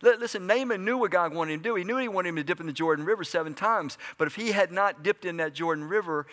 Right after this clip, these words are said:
his healing would not have come. His transformation would not have come. His peace would not have come.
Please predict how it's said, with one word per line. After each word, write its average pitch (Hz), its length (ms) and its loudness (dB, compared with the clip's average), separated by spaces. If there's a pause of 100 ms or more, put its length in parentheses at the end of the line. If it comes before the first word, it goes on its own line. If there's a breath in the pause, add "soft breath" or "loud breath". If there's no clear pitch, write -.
(100)
his - 240 -4
healing 202 440 0
would 156 120 -2
not 156 180 2
have 143 100 -6
come. 202 220 -2
His 143 140 -4
transformation 180 680 -4
would 147 140 -4
not 147 140 0
have 139 80 -6
come. 185 200 -2
His 151 140 -6
peace 202 260 -10
would 151 120 -10
not 147 120 -2
have 127 140 -8
come. 175 260 -2